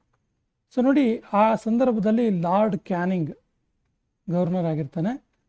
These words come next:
So, ಈ, ಈತ, ಲಾರ್ಡ್ ಕ್ಯಾನಿಂಗ್, ಭಾರತದಲ್ಲಿ ಮೊದಲ ಪೇಪರ್ ಕರೆನ್ಸಿ, ನೋಟ್ಗಳು, ನೋಟ್ಗಳನ್ನ ಜಾರಿಗೆ ತಂದನು. ಪ್ರಥಮ ಪಂಚವಾರ್ಷಿಕ ಯೋಜನೆ ಅಡಿಯಲ್ಲಿ ಎಷ್ಟು ಐ ಐ ಟಿಗಳನ್ನ ಸ್ಥಾಪಿಸಲಾಯಿತು? ಐ ಐ ಟಿ ಅಂದ್ರೆ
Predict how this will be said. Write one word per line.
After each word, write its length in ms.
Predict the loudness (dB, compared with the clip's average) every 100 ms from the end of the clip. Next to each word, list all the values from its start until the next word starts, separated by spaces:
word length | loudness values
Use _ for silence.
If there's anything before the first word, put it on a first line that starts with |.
| _
So, 100 | 0
ಈ, 440 | 2 2 2 0 0
ಈತ, 180 | 2 2 2
ಲಾರ್ಡ್ 340 | 0 2 0 0
ಕ್ಯಾನಿಂಗ್, 540 | -2 -2 -2 -2 -6 _ _ _ -2
ಭಾರತದಲ್ಲಿ 400 | 2 2 2 2
ಮೊದಲ 360 | 2 2 2 0
ಪೇಪರ್ 520 | 0 0 0 0 -4
ಕರೆನ್ಸಿ, 520 | -4 -4 -2 -4 -4
ನೋಟ್ಗಳು, 640 | 0 0 0 0 -2 -2 -6 _ _ _ _ _ _ _ _ _ _ _ _ _ _ _ _ _ _ _ _ _ -4
ನೋಟ್ಗಳನ್ನ 480 | -2 0 -2 0 -2 -2
ಜಾರಿಗೆ 400 | -2 -2 -2 -6
ತಂದನು. 560 | -6 -6 -4 -6 -8 -12 _ _ _ _ _ _ _ _ _ _ _ _ _ _ _ _ _ _ _ _ _ -2
ಪ್ರಥಮ 340 | 0 2 2 2
ಪಂಚವಾರ್ಷಿಕ 600 | 2 2 4 4 2 2
ಯೋಜನೆ 400 | 4 4 4 4
ಅಡಿಯಲ್ಲಿ 440 | 4 2 2 2
ಎಷ್ಟು 440 | 0 0 0 0
ಐ 160 | 2 4
ಐ 160 | 4 2
ಟಿಗಳನ್ನ 500 | 2 2 2 2 0
ಸ್ಥಾಪಿಸಲಾಯಿತು? 840 | 0 -2 -2 0 2 2 -2 0
ಐ 80 | 2
ಐ 120 | 2
ಟಿ 140 | 2 0
ಅಂದ್ರೆ 400 | 2 2 0